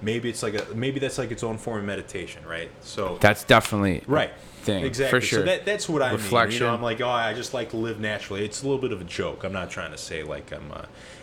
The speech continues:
Speaker 1: hardcore or anything like that,
Speaker 2: Yeah.
Speaker 1: but
Speaker 2: No, I get you. For sure. There are, there are things that I've come across in my, in my life that
Speaker 1: <laughs>
Speaker 2: come to help my cognitive state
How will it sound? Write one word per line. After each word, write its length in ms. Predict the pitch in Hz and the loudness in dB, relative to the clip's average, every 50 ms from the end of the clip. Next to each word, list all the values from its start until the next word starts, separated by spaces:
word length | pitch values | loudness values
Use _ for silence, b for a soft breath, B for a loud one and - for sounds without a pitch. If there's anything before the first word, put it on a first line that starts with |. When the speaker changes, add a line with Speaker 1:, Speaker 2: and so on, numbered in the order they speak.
| B B - | B B 2
Speaker 1:
hardcore 300 | - 117 92 - - - | 2 2 2 2 -2 -2
or 200 | 104 95 87 80 | -2 -2 0 -2
anything 320 | 78 80 76 - - 73 - | -4 -4 -6 -8 -10 -8 -8
like 140 | 71 73 - | -8 0 6
that, 60 | 143 | 8
Speaker 2:
Yeah. 220 | 143 135 120 110 101 - - | 8 8 8 6 2 -2 -4
Speaker 1:
but 80 | - 135 | 4 8
Speaker 2:
No, 60 | 160 151 | 10 10
I 100 | 147 147 | 10 10
get 220 | 151 156 147 - | 10 6 6 6
you. 100 | 120 101 B B B B B | 2 2 B B B B B
For 100 | - 156 | 4 4
sure. 300 | 143 - 147 120 95 B B B B - | 8 10 8 8 8 B B B B 10
There 180 | - 160 170 170 | 12 12 12 12
are, 320 | 165 160 156 - - - - | 12 12 12 12 8 4 -2
there 240 | 143 135 151 160 160 | 6 10 12 12 12
are 100 | 160 147 | 12 12
things 420 | 143 - - 143 147 151 151 143 139 | 8 6 6 6 8 8 8 8 8
that 140 | 135 - | 6 8
I've 180 | - 120 123 123 | 8 6 6 6
come 180 | - - 131 123 | 4 2 4 4
across 480 | 117 - - 117 113 113 113 110 - 117 | 2 6 8 10 12 12 10 8 6 0
in 80 | 110 | 2
my, 420 | 104 104 101 104 104 104 104 107 113 - - - - - - | 4 4 6 6 6 4 2 0 -2 -8 -14 -18 -20 -6 -2
in 100 | - 110 | 0 4
my 140 | 110 110 107 | 6 6 6
life 400 | 104 101 104 101 101 98 - - - | 6 6 6 6 6 4 2 0 4
that 380 | 104 104 101 98 90 - - B B B B B B | 6 6 6 6 4 2 0 B B B B B B
Speaker 1:
<laughs> 280 | B B B - - | B B B -8 0
Speaker 2:
come 320 | - - 143 135 131 131 127 | 4 8 10 10 10 10 6
to 260 | - - - 123 113 | 4 4 4 4 4
help 500 | 104 - - - 123 113 113 113 107 - - - - - - b b b b b b b b - - - - - | 4 2 2 6 8 10 10 10 6 4 0 -6 -8 -12 -12 b b b b b b b b -20 -20 -20 -12 -4
my 340 | - - 113 113 113 110 110 | 0 4 8 10 10 10 10
cognitive 600 | 107 - - 117 110 104 107 110 107 107 104 101 - | 8 4 8 10 12 12 12 10 8 6 4 4 2
state 440 | - - 104 104 98 95 82 - | 4 6 6 6 8 6 4 0